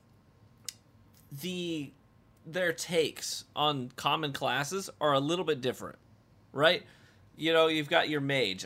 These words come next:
I'm a mage guy. I've always been a mage guy. And so I dove into it thinking, "Okay, what am I gonna do? Am I gonna be a fire mage or a necromancer or, you know, something like that?" But they're like, "Nah,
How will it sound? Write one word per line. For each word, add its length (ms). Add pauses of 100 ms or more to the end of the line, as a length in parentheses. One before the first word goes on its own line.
I'm 140
a 80
mage 340
guy. 360
I've 120
always 240
been 160
a 60
mage 340
guy. 440 (320)
And 120
so 120
I 80
dove 260
into 220
it 100
thinking, 260
"Okay, 240
what 140
am 60
I 80
gonna 160
do? 60
Am 100
I 240
gonna 120
be 120
a 100
fire 480
mage 460
or 80
a 40
necromancer 1300
or, 480 (480)
you 160
know, 160
something 360
like 240
that?" 360 (240)
But 120
they're 140
like, 180
"Nah, 440